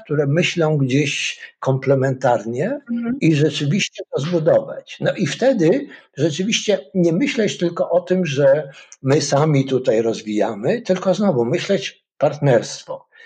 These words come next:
Speaker 1: To, co powiedziałem, według mnie tradycyjny, taki rozumiany potocznie C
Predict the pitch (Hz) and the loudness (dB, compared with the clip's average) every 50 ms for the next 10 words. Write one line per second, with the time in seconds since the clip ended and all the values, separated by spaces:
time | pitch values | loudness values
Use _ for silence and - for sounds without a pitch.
0 | - _ - 165 190 - 180 170 - 175 165 160 147 143 143 - 208 101 101 98 | -12 _ -2 -2 0 2 0 0 2 0 0 0 2 2 2 0 0 -2 -4 0
1 | - 180 - 208 233 214 - - 165 160 170 202 226 226 - - - _ - - | 0 0 0 0 -4 -6 -6 -4 -2 0 2 0 0 -2 -6 -14 -20 _ -20 -20
2 | - - - - 139 160 151 131 147 139 139 - - 175 202 220 220 208 202 180 | -20 -14 -4 0 2 2 2 2 0 -2 -4 -2 -2 0 0 0 0 0 0 0
3 | 160 139 - 143 131 135 - - - 139 127 131 131 131 131 131 131 131 131 120 | 0 0 0 0 -2 -2 -4 -6 -2 0 0 2 2 4 4 4 4 4 2 2
4 | 107 123 123 127 127 135 143 147 143 135 127 127 120 120 - 123 117 - - 123 | 0 0 0 2 4 4 4 4 4 6 4 4 2 0 -2 -6 -6 -2 0 0
5 | 131 135 - - 135 123 127 123 - - - | 0 0 -2 0 0 2 2 0 -2 -4 -4